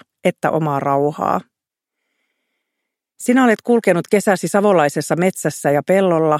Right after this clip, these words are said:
ja sen loputtomilla kivillä. Tämä olisi toisenlainen maisema kuin se, jonka sinä olet kokenut omaksesi, mutta kaiken kauniin ja avaran olisit nähnyt heti.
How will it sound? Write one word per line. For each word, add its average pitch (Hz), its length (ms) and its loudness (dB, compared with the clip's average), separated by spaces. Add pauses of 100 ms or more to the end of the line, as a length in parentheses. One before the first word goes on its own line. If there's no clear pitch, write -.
(160)
ja 170 60 -4
sen 170 240 0
loputtomilla 147 680 -2
kivillä. 147 480 2 (1080)
Tämä 226 200 4
olisi 196 280 0
toisenlainen 156 680 2
maisema 160 520 0
kuin 143 180 0
se, 175 240 0 (280)
jonka 160 200 -2
sinä 185 240 2
olet 151 180 0
kokenut 151 400 -2
omaksesi, 160 680 -2 (220)
mutta 170 220 -4
kaiken 202 460 0
kauniin 147 440 0
ja 143 120 0
avaran 139 500 -2
olisit 143 360 -6
nähnyt 139 340 -6 (200)
heti. - 280 -6